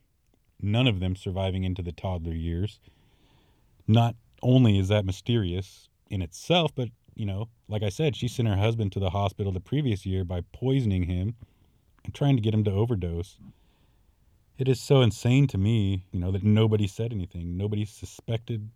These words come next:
a damn thing. They just brushed it all off, brushed it to the side, and they went about their lives. It's,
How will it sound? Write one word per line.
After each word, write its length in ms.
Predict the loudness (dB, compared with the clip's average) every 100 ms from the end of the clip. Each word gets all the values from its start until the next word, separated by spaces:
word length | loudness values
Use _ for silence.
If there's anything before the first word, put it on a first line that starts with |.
| _ _ _ -12
a 60 | -12
damn 400 | -2 2 2 2
thing. 400 | 0 2 0 -4 _ _ _ _ _
They 80 | -4
just 220 | -2 2
brushed 320 | 4 4 4
it 60 | 2
all 200 | 4 4
off, 400 | 4 2 -2 -10 -16 -2
brushed 240 | -2 -2
it 100 | -2
to 60 | 0
the 60 |
side, 300 | 0 0 2
and 100 | 2
they 60 | 2
went 160 | 2 4
about 220 | 2 2
their 120 | 0
lives. 560 | 0 0 0 -2 -4 -10 _ _ -18
It's, 160 | -16